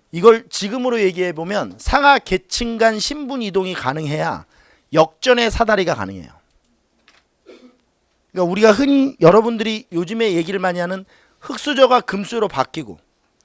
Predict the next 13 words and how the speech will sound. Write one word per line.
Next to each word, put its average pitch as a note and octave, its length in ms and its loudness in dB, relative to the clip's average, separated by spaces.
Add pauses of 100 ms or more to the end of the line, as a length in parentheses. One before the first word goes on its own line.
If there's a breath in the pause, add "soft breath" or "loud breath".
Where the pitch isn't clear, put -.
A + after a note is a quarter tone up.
(340)
금수저가 A#3 540 2
능력이 G3+ 400 0
없으면 G3 320 -4
흑수저가 A#3+ 500 0
되는 D#3 240 -4
세상, C#3 340 -8 (920)
그게 B3+ 460 0 (460)
보편화돼야 G#3+ 800 2
돼요. - 180 -20 (1800)
그런 B3 360 0
나라가 G#3 500 2 (360)
건강한 A3+ 560 0
나라예요. G#2 380 -10